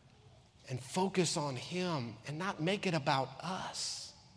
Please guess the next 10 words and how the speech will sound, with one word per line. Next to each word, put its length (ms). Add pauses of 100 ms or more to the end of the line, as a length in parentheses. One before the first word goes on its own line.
(120)
It's 160
not 140
about 320
us. 540 (1000)
It's 140
about 300
him 420 (760)
and 80
exalting 680
him 480